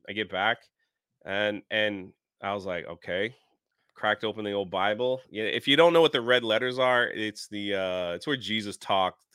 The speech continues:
In a lot of Bibles, they, they highlight his letters in red while the rest of the Bible's in black.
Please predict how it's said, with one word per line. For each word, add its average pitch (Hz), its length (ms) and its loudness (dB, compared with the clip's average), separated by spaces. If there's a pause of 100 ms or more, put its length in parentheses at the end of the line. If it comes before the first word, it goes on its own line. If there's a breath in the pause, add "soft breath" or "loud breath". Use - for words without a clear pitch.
In 110 100 -4
a 110 60 0
lot 123 180 6
of 107 120 -2
Bibles, 110 460 4
they, 104 320 -2
they 107 120 0
highlight 120 540 2
his 107 180 -4
letters 101 400 -2
in 90 120 -10
red 92 420 -4 (420)
while 95 120 -2
the 95 80 -4
rest 98 240 -2
of 95 40 -8
the 82 60 -10
Bible's 87 280 -4
in 80 100 -16
black. 78 240 -12